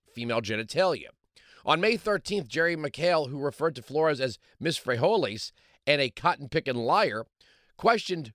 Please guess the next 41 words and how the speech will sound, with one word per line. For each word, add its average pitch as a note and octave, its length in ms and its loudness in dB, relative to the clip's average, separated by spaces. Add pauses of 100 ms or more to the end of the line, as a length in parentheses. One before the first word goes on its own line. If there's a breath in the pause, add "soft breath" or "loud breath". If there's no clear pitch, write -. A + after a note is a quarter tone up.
quote, G#3+ 380 2 (320)
"Does D#3 160 -2
Flores A3+ 420 2
want F3+ 240 0
Trump F#3+ 240 0
to D3 100 -12
come E3 220 0
and C#3 180 -4
take E3 300 -2
her D3 240 0 (220)
P A#3 200 -4
word?" G2 300 -8 (2000 soft breath)
Speaking F#3+ 220 0
to F3 60 0
Fox F3+ 240 4
News D#3+ 200 0
Digital, D#3 460 0
uh, C#3 160 4
McHale C#3+ 400 0
said C#3 220 -2
the C3 40 -2
posts C#3+ 480 -2
on C3 180 0
the A#2+ 60 -4
blog C#3+ 360 2
are A#2+ 100 -4
satire F3 640 0 (260 soft breath)
and A2 80 -6
that C#3 100 2
he A#2+ 60 -2
never C3 220 0
spoken D#3 320 -2
to D3 60 -4
Gonzalez, C3 500 2
who's C3 160 -6
facing B2+ 340 -4
Flores A#2+ 360 0
in A2+ 80 -6
November's A2+ 400 -4
midterm A2+ 280 -6
election, D#3 480 -2